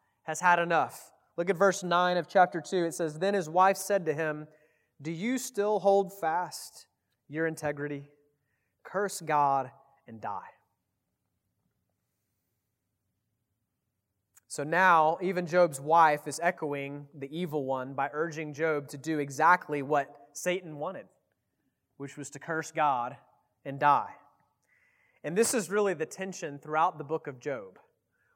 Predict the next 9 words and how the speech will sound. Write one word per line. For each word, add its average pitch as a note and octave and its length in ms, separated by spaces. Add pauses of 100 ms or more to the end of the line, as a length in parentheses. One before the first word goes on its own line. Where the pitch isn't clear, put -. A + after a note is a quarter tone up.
Will G3 480
Job D#3 520
hold E3+ 360
fast - 760 (500)
his D3 220
integrity? C#3+ 640 (1800)
Will A3 260
he A3+ 180
continue D#3 720